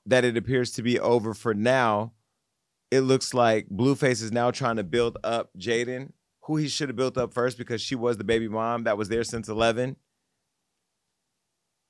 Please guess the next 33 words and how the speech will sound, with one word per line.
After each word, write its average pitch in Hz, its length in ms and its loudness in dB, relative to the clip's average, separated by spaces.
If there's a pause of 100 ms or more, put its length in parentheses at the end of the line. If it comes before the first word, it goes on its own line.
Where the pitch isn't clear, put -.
(180)
He - 180 -10
took - 260 -14
her 127 140 -14
virginity. 98 800 -12 (340)
And 98 140 -10
some 143 220 -8
are 131 100 -8
saying 117 300 -6
that 110 100 -6
he 113 100 -12
took 113 300 -12
her 101 220 -8 (140)
dignity 113 500 -6
too 156 420 -6 (1040)
in 113 100 -12
these 123 200 -8
interviews. 135 600 -4 (1400)
But 110 180 0
no 113 140 2
shade, 113 300 0
the 98 60 -2
Barbie 104 280 2
song 90 280 -4
is 78 100 -8
hot. 82 340 -4 (1160)
I'm 98 100 -2
not 101 160 0
gonna 90 160 -6
rap 104 260 2
it 87 140 -6
'cause 82 180 -8
it's 73 120 -12
gay 78 380 -4